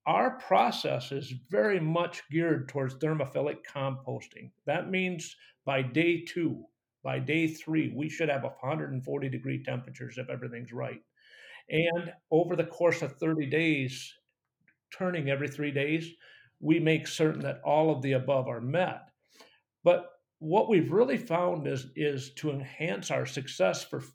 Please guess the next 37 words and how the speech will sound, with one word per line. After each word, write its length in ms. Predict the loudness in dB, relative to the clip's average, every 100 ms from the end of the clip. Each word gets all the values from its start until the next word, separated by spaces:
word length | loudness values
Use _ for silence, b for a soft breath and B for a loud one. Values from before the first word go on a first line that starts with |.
| _
for 180 | -10 -4
not 220 | -2 0
only 180 | 0 -2
food 260 | -2 -4
safety, 580 | -2 -2 -2 -4 -8 -10 B B B B _
but 300 | 0 0 0 -12 _ -2
if 180 | -2 2
you're 240 | 4 4
touching 480 | 2 0 0 -4 -2
it 160 | -4 -4
and 160 | -6 -6
it's 220 | -6 -2
running 260 | 0 0 -4
through 160 | -2
equipment, 580 | -2 0 0 0 -2 -4 -10 b b 0
you 180 | 4
actually 380 | 4 2 0 -2
want 380 | 0 0 -2 -2
to 80 | -6
screen 440 | -6 0 2 2
it, 180 | 2 -2 -6 -20 _ _ _ _ _ _ _ -6
it 220 | -6 0
early 300 | 6 6 6
enough 300 | 4 4 2
in 80 | 2
the 100 | 0
system 680 | 0 -2 0 0 2 0 B B B B
to 100 | 2
where 160 | 4 6
it 80 |
actually 440 | 4 2 0 -2 0
can 260 | 0 0
reheat 640 | 0 0 0 -2 0 -2 -8 _
in 160 | -6 -2
your 120 | 0
static 520 | 0 2 2 2 -2
piles. 720 | -4 -4 -2 -6 -10 -20 -20